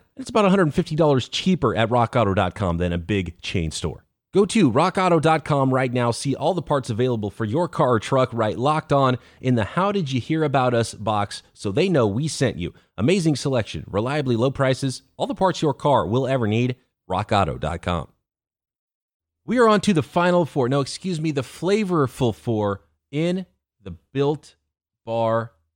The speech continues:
Madness bracket. The Munch Madness, as one of my listeners called it. I like that a lot. Cookies and cream versus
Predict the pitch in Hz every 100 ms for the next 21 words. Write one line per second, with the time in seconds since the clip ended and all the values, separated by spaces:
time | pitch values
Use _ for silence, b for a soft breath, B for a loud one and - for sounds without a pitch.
0 | 78 101 113 117 117 117 - - _ _
1 | _ 101 101 95 104 - 104 110 139 175
2 | - 101 85 80 82 - 82 90 80 80
3 | 80 80 _ 104 98 92 80 - 80 78
4 | 85 - 101 98 - 85 87 85 - -
5 | 269 269 220 220 - 220 233 185 120 202
6 | 208 190 147